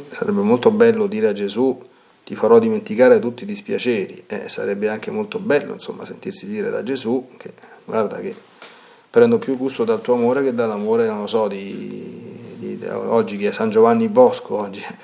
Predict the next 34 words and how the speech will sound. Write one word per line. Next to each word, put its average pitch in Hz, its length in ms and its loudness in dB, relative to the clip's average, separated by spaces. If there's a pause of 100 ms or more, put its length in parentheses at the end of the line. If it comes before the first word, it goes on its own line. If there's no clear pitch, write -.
(300)
Ecco, - 280 0
prendo 117 240 6
più 123 140 -2
gusto 131 280 2
anche 117 140 0
di 120 80 -2
quello 139 160 0
di 127 40 -2
San 117 140 -2
Giovanni 110 320 0
Bosco, 101 420 -8
perché - 200 -14
San 107 100 -10
Giovanni 113 280 -2
Bosco 123 320 -2
certamente 113 440 -8
ha - 20 -18
sofferto - 440 -10
tanto 107 280 -4
quando 101 200 -6
era 104 100 -2
sulla 117 220 -2
terra, 117 280 -2
ma 107 100 -10
ora 104 80 -8
non 101 80 -14
lo 104 80 -12
può 113 100 -4
fare 135 260 0
più, 175 360 0 (680)
e - 60 -20
quindi 120 240 -4
nell'istante 131 580 -2
attuale 131 720 -2